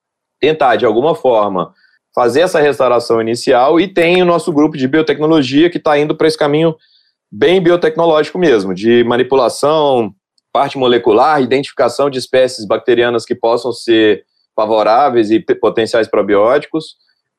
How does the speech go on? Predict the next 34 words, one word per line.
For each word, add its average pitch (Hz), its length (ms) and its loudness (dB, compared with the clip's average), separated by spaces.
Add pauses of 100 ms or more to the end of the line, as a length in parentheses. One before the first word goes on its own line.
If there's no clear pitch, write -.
Mas 147 220 -2
o - 20 -2
Brasil 175 320 2
tá 190 100 0
bem 190 160 2
posicionado, 190 600 0
o - 20 0
que 160 100 -2
é 165 40 2
uma 165 100 0
coisa 170 180 0
bastante 170 400 0
interessante, 175 540 -2
porque 143 260 0
na 139 120 -2
década 131 180 -2
de 143 100 -4
noventa 143 380 0
tinham - 180 -6
muito 170 280 -6
poucos 180 340 0
pesquisadores 107 600 0
de 107 100 -2
Recife. 104 440 -2
Eu 98 120 2
acho 107 260 -2
que 123 460 0 (420)
as 101 220 -2
gerações 120 480 0
anteriores 127 460 0
fizeram 147 180 0
um 143 60 -6
bom 135 120 -2
trabalho, 135 600 0